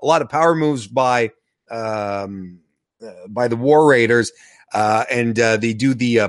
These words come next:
pop-up power slam, which looked particularly fierce. Good job, jabronis,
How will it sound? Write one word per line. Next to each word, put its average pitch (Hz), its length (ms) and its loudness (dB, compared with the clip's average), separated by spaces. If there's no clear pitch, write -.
pop-up 143 360 -4
power 156 280 2
slam, 131 280 -2
which 139 220 -4
looked 151 260 0
particularly 302 800 0
fierce. 196 560 0
Good 277 280 -2
job, 247 380 2
jabronis, 160 760 -2